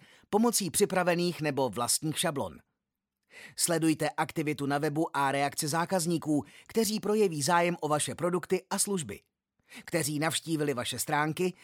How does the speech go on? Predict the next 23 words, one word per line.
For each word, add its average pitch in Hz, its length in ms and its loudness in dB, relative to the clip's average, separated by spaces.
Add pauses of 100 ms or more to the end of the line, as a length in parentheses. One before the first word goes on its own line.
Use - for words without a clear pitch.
(140)
nebo 160 280 2
přečetli 220 540 0
vámi 190 420 2
odeslanou 185 540 2
komunikaci. 110 680 -4 (640)
Umožněte 202 520 2
zákazníkům 160 760 0
přihlásit 147 560 0
se 139 100 -4
k - 100 -8
obsahu, 156 380 0
který 147 320 -2
chtějí 139 320 -2
vidět. 135 380 -4 (480)
Shromážděte 151 720 0
správné 143 500 0
informace 156 680 -2 (380)
a 147 160 4
nasměrujte 202 640 2
zákazníky 156 680 -2
na 147 120 0
související 180 680 -2
obsah. - 360 -8